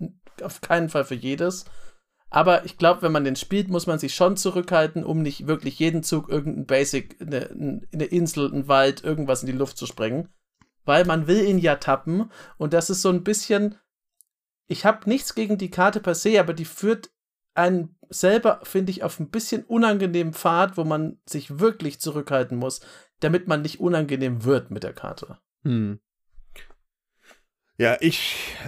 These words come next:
Speaker 2: äh, ich kann mir halt auch vorstellen, dass ein Endgame damit ein bisschen nervig ist, wenn eine Person bloß noch acht Leben hat und dann fängt man an, <laughs>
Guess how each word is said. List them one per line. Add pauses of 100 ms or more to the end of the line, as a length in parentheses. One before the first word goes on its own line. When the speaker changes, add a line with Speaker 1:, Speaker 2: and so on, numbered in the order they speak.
(120)
Speaker 2:
äh, (380)
ich
kann
mir
halt
auch
vorstellen,
dass
ein
Endgame
damit
ein
bisschen
nervig
ist,
wenn
eine
Person
bloß
noch
acht
Leben
hat
und
dann
fängt
man
an,
<laughs>